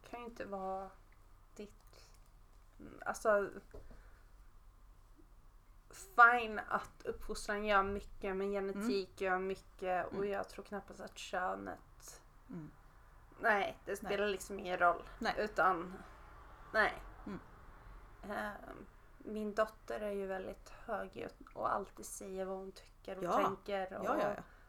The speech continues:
Speaker 1: allting. Och jag älskar henne för det,
Speaker 2: Mm.
Speaker 1: men också, det kan bli väldigt jobbigt ibland.
Speaker 2: Ja, för andra.
Speaker 1: Eh, ja,
Speaker 2: Ja.
Speaker 1: för andra.
Speaker 2: Mm.
Speaker 1: Framför allt.
Speaker 2: Mm.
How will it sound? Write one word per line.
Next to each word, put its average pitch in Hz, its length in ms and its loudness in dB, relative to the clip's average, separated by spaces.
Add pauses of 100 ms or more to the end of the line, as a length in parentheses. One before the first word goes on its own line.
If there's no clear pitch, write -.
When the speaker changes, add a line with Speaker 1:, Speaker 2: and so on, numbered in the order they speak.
(220)
Speaker 1:
allting. 214 380 -4
Och - 140 -4
jag - 60 -2
älskar 226 420 2
henne 214 160 0
för 202 140 -6
det, 190 120 0
Speaker 2:
Mm. 208 560 -2
Speaker 1:
men 202 340 -2
också, 202 580 -4 (340)
det 285 80 -10
kan 349 280 6
bli 262 240 0
väldigt 233 440 2
jobbigt 190 580 -8 (100)
ibland. 110 480 0 (100)
Speaker 2:
Ja, 208 280 2 (140)
för - 180 0
andra. 196 360 2
Speaker 1:
Eh, 214 60 2 (340)
ja, 226 500 12
Speaker 2:
Ja. 165 240 0
Speaker 1:
för 254 300 8
andra. 196 560 6
Speaker 2:
Mm. 190 260 -2
Speaker 1:
Framför 233 360 8
allt. - 480 2
Speaker 2:
Mm. 190 140 -4